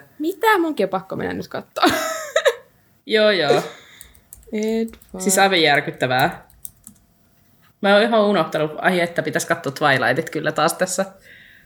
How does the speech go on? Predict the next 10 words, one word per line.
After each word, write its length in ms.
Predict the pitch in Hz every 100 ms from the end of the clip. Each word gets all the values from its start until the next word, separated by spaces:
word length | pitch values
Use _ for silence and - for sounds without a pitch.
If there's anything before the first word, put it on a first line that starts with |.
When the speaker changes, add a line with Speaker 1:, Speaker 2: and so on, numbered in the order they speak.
| _ _
Speaker 2:
What 140 | 170 165
a 100 | 147
legend. 340 | 156 156 151 - - _ _ _ _ _ _ _ _ _ _ - _ _ _ _ _ _ _ _ _ _ -
Speaker 1:
Täältä 180 | 175 165
tulee 240 | 165 165 156
vaan 160 | -
jotain 440 | 170 170 170 - - _ _ _ _ _ -
järkyttäviä 760 | 180 175 180 175 185 185 185
meemejä 460 | 185 185 185 185 190 - -
heti. 280 | 185 196